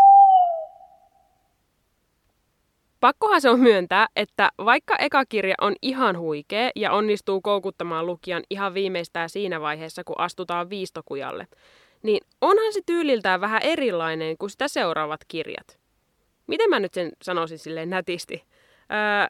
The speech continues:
ehkä semmonen lapsenomaisempi. Kun Harry on ensimmäistä iltaansa Tylypahkassa, lajitteluseremonian jälkeen suuressa salissa lauletaan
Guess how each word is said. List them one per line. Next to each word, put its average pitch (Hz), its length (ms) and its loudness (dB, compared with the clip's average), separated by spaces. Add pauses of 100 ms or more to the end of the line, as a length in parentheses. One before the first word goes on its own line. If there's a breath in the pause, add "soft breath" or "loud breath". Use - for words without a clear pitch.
ehkä 247 220 -4
semmonen 302 320 0 (300)
lapsenomaisempi. 170 1200 -2 (800 soft breath)
Kun 247 200 2
Harry 349 360 0
on 214 240 -4
ensimmäistä 220 680 -2
iltaansa 170 540 -4 (100)
Tylypahkassa, 180 800 -6 (200)
lajitteluseremonian 190 1160 -4
jälkeen 180 500 -6
suuressa 254 420 -6
salissa 175 560 -6
lauletaan 180 520 -2